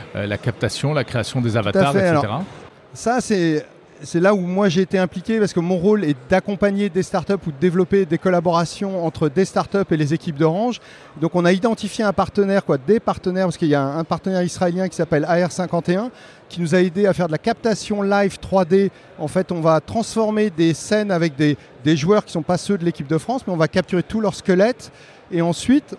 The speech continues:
Speaker 2: on a été scanner les joueurs de l'équipe de France avec une autre société qui s'appelle Twin, qui permet de générer un avatar trois D de chacun des joueurs. Donc, euh, on a eu la chance d'avoir la disponibilité des joueurs pour pouvoir les faire rentrer dans ce scanner. Et une fois qu'on a leur avatar, on peut les animer sur des squelettes qui ont joué ces scènes, euh, sans être eux-mêmes,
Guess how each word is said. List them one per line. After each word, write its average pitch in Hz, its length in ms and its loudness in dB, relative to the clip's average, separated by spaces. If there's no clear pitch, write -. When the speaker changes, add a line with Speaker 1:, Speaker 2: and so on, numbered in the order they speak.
Speaker 2:
on 175 140 -2
a 175 60 2
été 175 200 0
scanner 226 500 0
les 190 140 2
joueurs 185 160 2
de 170 60 0
l'équipe 175 220 -4
de 180 120 2
France 202 360 -2
avec 165 220 -2
une 185 140 2
autre 233 120 2
société 202 520 -2
qui - 60 -18
s'appelle 165 280 0
Twin, 247 480 0
qui 180 120 -10
permet 196 280 2
de 180 140 2
générer 214 340 0
un 196 140 -4
avatar 180 440 0
trois 185 240 0
D 208 200 2
de 170 120 0
chacun 190 300 -2
des 190 140 2
joueurs. 143 260 4
Donc, 135 220 -2
euh, 120 80 2
on 165 120 -2
a 175 60 6
eu 190 80 4
la 208 100 6
chance 214 240 0
d'avoir 165 260 2
la 165 100 0
disponibilité 202 600 -2
des 196 100 4
joueurs 202 180 0
pour 170 100 -2
pouvoir 160 160 0
les 160 100 0
faire 147 180 -2
rentrer 202 340 -2
dans 190 100 0
ce 175 140 -4
scanner. 185 460 0
Et 160 80 0
une 175 80 0
fois 226 200 -4
qu'on 214 140 -2
a 190 80 4
leur 175 140 2
avatar, 175 480 2
on 202 100 -2
peut 185 120 2
les 175 240 2
animer 196 320 2
sur 185 160 -4
des 165 100 -2
squelettes 202 480 2
qui 180 140 -6
ont 151 360 0
joué 139 380 0
ces 180 160 -2
scènes, 202 340 0
euh, 147 100 0
sans 185 260 -2
être 196 280 0
eux-mêmes, 160 420 2